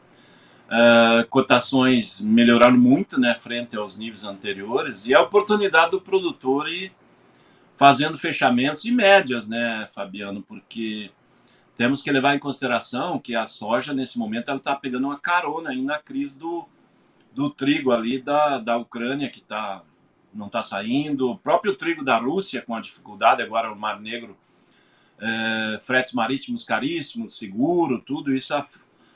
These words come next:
afetando a oferta de trigo e o, e o trigo com fôlego aí perto do quase oito dólares o bushel, né? Então ele dá um argumento positivo pra milho e pra soja,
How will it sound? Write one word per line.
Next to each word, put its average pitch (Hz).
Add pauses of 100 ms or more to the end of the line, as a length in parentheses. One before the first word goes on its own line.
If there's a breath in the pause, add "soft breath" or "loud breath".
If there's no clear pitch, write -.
(100)
afetando 120
a 139
oferta 123
de 110
trigo 143
e 165
o, 143 (600)
e 175
o 214
trigo 233
com 294
fôlego 196
aí 143
perto 160
do 196
quase 190
oito 196
dólares 117
o 104
bushel, 107
né? 101
Então 107
ele 127
dá 131
um 151
argumento 120 (520)
positivo 120
pra 107
milho 110
e -
pra 101
soja, 117